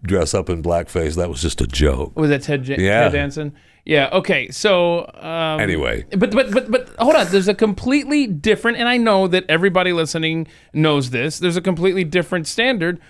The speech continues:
Speaker 2: but you have the same thing right now happening in Canada where they're like,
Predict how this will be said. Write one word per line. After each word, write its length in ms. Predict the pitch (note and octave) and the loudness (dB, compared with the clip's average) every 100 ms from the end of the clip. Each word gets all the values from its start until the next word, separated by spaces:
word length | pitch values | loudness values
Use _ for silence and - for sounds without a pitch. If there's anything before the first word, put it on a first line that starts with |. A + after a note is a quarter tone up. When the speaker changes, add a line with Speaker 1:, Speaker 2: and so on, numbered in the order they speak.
| _ _ B3 | _ _ -2
Speaker 2:
but 80 | |
you 80 | A#3+ | 2
have 140 | B3+ A#3+ | 2 2
the 60 | |
same 520 | G#3 - C#4 C#4+ D4 - | -2 0 2 4 2 2
thing 240 | C4 B3 | 0 2
right 220 | A#3+ A#3+ | 2 2
now 380 | G3+ G3 G3+ G#3 | 0 0 -2 -4
happening 520 | - G3+ G3+ G#3+ G#3 | -4 -2 -2 -2 0
in 120 | F#3+ F3 | 0 0
Canada 460 | A3 B3+ G#3 E3 | 0 0 2 2
where 160 | D#3+ F#3 | 2 2
they're 160 | F#3 | 2
like, 200 | F3 E3 | 2 0